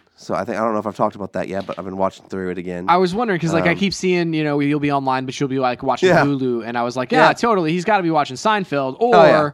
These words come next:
Speaker 1: De-, definitely watching Seinfeld.
Speaker 2: one of these other shows that is, that is on
Speaker 1: Or Bob's
Speaker 2: there."
Speaker 1: Burgers. Yeah, Bob's
Speaker 2: Yeah.
Speaker 1: Burgers. I've been watching some of that, but Seinfeld, man, I, like, I'm working my way back through it. I love it. It's the best,
Speaker 2: It's a,
Speaker 1: best
Speaker 2: it's
Speaker 1: show ever.
Speaker 2: it is a, uh, it is definitely a great one, man. I, I love,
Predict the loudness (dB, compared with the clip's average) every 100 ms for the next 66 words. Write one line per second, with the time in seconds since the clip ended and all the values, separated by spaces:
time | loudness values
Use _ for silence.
0 | -2 0 0 -2 -2 0 2 0 -4 -6
1 | -6 -6 -8 -12 -2 0 2 0 -2 -2
2 | -2 -2 -2 -2 -4 -6 -6 -6 -6 -2
3 | 2 4 6 4 4 2 2 2 0 0
4 | 0 -2 -2 -6 -8 -10 -12 -10 -12 -12
5 | -12 -8 -6 -6 -8 -10 -20 -10 2 2
6 | 4 2 2 2 0 0 -4 -12 -6 0
7 | 0 0 -2 -4 -4 _ _ _ _ _
8 | _ -8 -4 0 -2 0 0 2 2 0
9 | 0 0 0 -4 -4 0 0 0 -6 _
10 | -20 -16 -8 -2 -2 -2 -10 -18 -16 -10
11 | -6 -4 -6 -4 -2 -2 -2 -4 -6 -6
12 | -4 -4 -6 -6 -6 -4 -4 -4 -4 -6
13 | -8 -6 -6 -6 -6 -6 -6 -6 -6 -6
14 | -8 -6 -4 -2 -2 -2 -4